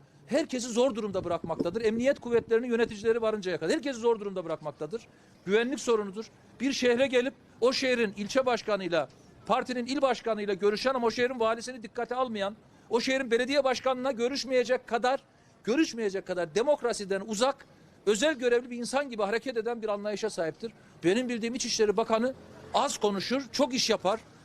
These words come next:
Gizemlidir çünkü bu ülkenin namusu, şerefi ona aittir. Milletin, benim de dahil. Ama bu öyle birisi değildir yani. Bu öyle birisi değil. Gizem gösterir, oturur, sakin durur, ayda bir konuşur.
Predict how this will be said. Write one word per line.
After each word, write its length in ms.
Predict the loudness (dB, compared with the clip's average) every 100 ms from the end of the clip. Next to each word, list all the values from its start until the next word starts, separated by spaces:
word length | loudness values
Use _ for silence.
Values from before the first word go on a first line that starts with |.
| -18 -8
Gizemlidir 600 | 0 2 2 -2 -6 -6
çünkü 280 | -6 -6 -4
bu 120 | -4
ülkenin 320 | 0 0 2
namusu, 480 | 0 0 -2 -4 -6
şerefi 320 | 0 2 2
ona 200 | 2 0
aittir. 320 | 0 0 -6 -10
Milletin, 460 | -4 -2 -2 -4 -8 -6 0
benim 220 | 2 2
de 160 | 0 2
dahil. 320 | 2 0 -4 -8 _ _ -8
Ama 220 | -2 0 2
bu 60 |
öyle 220 | 2 2 0
birisi 260 | -4 -6
değildir 300 | -4 -4 -6
yani. 180 | -6 -8 -14 -10 0
Bu 80 |
öyle 160 | 2 2
birisi 220 | -2 -6
değil. 120 | -8 -4
Gizem 280 | 0 0 -2
gösterir, 300 | -6 -4 -4
oturur, 400 | -4 -4 -4 -4 -10 -16 -4
sakin 480 | 0 0 0 0
durur, 180 | 2 2
ayda 280 | 2 2 2
bir 100 | 0
konuşur. 380 | 0 0 -2 -8